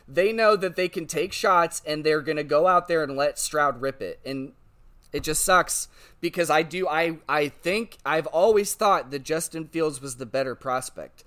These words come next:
compared to the two. You just have to tailor the offense to the skill set. Stroud is in an offense that's accentuating his skill set, and he's putting the ball all over the field,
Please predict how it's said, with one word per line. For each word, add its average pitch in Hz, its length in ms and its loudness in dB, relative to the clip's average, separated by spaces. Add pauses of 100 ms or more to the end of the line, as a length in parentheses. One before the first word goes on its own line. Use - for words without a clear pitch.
(260)
compared 151 420 -4
to 139 40 -10
the 123 120 -12
two. 92 340 -10 (220)
You 165 160 -12
just 175 220 -2
have 190 260 0
to 190 100 -2
tailor 180 460 -2
the 165 180 -8
offense 165 440 -2
to 170 100 -10
the 147 100 -12
skill 147 300 -4
set. - 360 -10 (520)
Stroud 202 520 4
is 208 160 4
in 208 100 0
an 196 100 -2
offense 185 400 2
that's - 220 -8
accentuating 156 720 -4
his 143 160 -4
skill 147 280 -4
set, 127 320 -4
and 127 120 -8
he's 135 140 -10
putting 160 260 -10
the 170 80 -4
ball 170 280 2
all 160 200 2
over 170 160 -4
the 165 120 -8
field, 135 420 -6